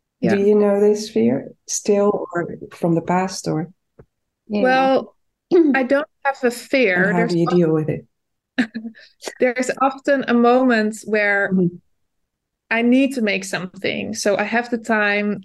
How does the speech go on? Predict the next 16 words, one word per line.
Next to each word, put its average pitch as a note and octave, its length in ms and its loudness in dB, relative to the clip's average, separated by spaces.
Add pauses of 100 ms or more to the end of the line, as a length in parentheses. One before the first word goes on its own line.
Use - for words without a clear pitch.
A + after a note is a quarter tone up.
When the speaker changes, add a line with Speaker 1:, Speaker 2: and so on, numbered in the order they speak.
Speaker 1:
and, G3 480 -2 (540)
um, G3 720 -2 (100)
I G#3 80 -4
have A3 200 -4
the A3+ 60 0
schedule G#3 680 -2
where G3+ 160 4
I G3+ 60 0
need A3 480 2 (120)
to - 80 -4
make G3 300 -4
things G3 320 0
for F#3+ 200 -2
Instagram, G3 600 -2
which F#3+ 240 -6
is F#3 260 -10